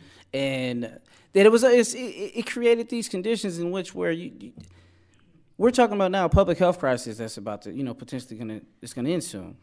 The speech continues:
right? What happens to all those people who are, who are, who are using, you know, food from the food bank? You know, who's gonna start losing some of those resources? What's gonna happen to some of those people who are, who are,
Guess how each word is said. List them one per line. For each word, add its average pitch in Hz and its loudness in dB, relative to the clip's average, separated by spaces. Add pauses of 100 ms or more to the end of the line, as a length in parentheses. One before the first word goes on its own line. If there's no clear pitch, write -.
(280)
right? 135 -12 (960)
What 160 4
happens 190 2
to 196 4
all 190 8
those 185 -2
people 190 -4
who 175 -2
are, 143 0
who 160 -2
are, 135 -2
who 160 -6
are 156 -4
using, 156 -2
you 139 -2
know, 139 0
food 170 -2
from 160 0
the 139 0
food 240 0
bank? 107 -2 (380)
You 135 -2
know, 147 4
who's 160 2
gonna 151 0
start 143 2
losing 147 2
some 139 -2
of 131 -4
those 127 -6
resources? 110 -8
What's 160 -6
gonna 175 -2
happen 175 -2
to 151 -6
some 170 -8
of 170 -8
those 160 -6
people 175 -10
who 160 -2
are, 143 0
who 156 -6
are, 135 -8